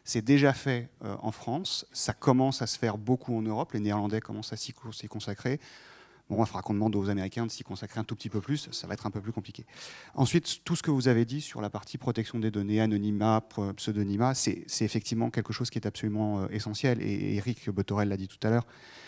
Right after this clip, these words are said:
Moi, ce que je voudrais, et ce que, et je suis content qu'on ait ce, ce forum aujourd'hui, qu'on ait ces discussions, il faut que les hommes politiques, moi, mais tout le monde, tous mes collègues, on puisse intégrer ça en proactivité. On puisse commencer à se dire, ce qui s'est passé avec les réseaux sociaux,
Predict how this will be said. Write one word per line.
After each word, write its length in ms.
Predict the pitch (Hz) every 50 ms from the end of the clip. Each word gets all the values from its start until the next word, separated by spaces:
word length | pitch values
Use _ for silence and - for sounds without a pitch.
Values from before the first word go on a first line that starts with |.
| - - - - _
Moi, 140 | - 117 120
ce 80 | 120 -
que 80 | -
je 80 | 113 104
voudrais, 360 | 110 113 117 139 151 151 135
et 40 | 113
ce 100 | - -
que, 120 | - 117
et 80 | 107 101
je 60 | -
suis 100 | - 117
content 340 | - 117 117 - 175 175 175
qu'on 220 | - 123 113 107
ait 60 | 107
ce, 220 | 107 - - 107 107
ce 180 | 110 - - 107
forum 340 | - - 107 101 107 107 107
aujourd'hui, 360 | 104 98 104 107 110 123 120
qu'on 140 | - 107 104
ait 40 | 107
ces 140 | - 110 95
discussions, 500 | 98 - - - - - 131 139 165 - - - - - - - -
il 100 | - 107
faut 160 | - - 143
que 160 | 135 - - 131
les 240 | 113 110 110 107
hommes 140 | 120 120 120
politiques, 540 | - 117 110 107 - - 180 - - - - _ _ _ _ - 143 156 - _ _ - - _ _ _ _
moi, 320 | 107 107 110 113 120 120
mais 120 | 120 110 107
tout 160 | - - 120
le 60 | 117
monde, 360 | 123 147 160 156 120 104 107 - -
tous 80 | -
mes 120 | 120 113 110
collègues, 320 | - 123 120 139 151 147 - -
on 100 | 139 120
puisse 320 | 110 - - 160 156 - - -
intégrer 460 | 160 151 - - 143 123 123 123 120
ça 180 | - - 160 139
en 80 | 123
proactivité. 880 | 107 - - - 139 127 117 - - - 123 113 123 - 123 120 - - -
On 60 | 117
puisse 240 | - - 147 - -
commencer 400 | - 147 135 139 139 131 - 139
à 60 | 127
se 140 | 120 - 131
dire, 260 | 123 117 131 151 175 - - - - - _
ce 100 | - -
qui 100 | - 151
s'est 140 | 143 - 170
passé 260 | - 160 151 - 160
avec 120 | 147 -
les 80 | 131 117
réseaux 180 | 117 117 120 120
sociaux, 420 | - 123 110 - - 127 180